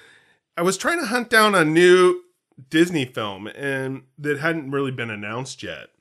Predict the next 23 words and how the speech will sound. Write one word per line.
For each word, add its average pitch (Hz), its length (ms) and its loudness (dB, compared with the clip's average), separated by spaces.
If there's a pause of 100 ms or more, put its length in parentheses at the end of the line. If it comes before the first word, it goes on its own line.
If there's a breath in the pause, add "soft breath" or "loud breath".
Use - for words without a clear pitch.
(220)
It's 151 140 -8
because 202 360 0
the 185 100 2
credits 240 480 -2
throughout 175 560 2 (440 soft breath)
this 151 240 -8
thing, 202 180 -2
and 120 100 -4
I 120 40 -4
talked 175 340 -8
about 135 340 -4
this 127 260 -10
in 120 100 -14
se-, 131 260 -12
at 120 120 -16
the 127 100 -8
end 123 100 -10
of 113 100 -10
season 120 440 -8
one, 131 420 -4
it 117 80 -10
was 131 220 -8
this, 139 280 -2